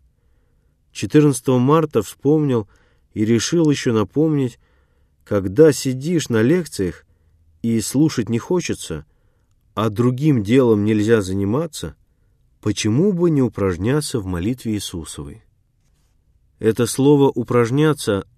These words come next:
очень часто люди употребляют, но это доказывает, что употребляющие его не знают, что такое молитва. Человек не упражняться,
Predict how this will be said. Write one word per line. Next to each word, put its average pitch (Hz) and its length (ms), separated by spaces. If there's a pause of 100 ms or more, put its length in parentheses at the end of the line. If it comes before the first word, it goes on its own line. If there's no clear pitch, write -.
очень 139 380
часто 139 420
люди 123 260
употребляют, 110 880 (480)
но 120 420
это 139 240
доказывает, 120 680
что - 640
употребляющие 117 1000
его 117 300
не 113 200
знают, 113 580 (300)
что - 280
такое 113 320
молитва. 95 560 (1300)
Человек 120 580
не 120 140
упражняться, 123 960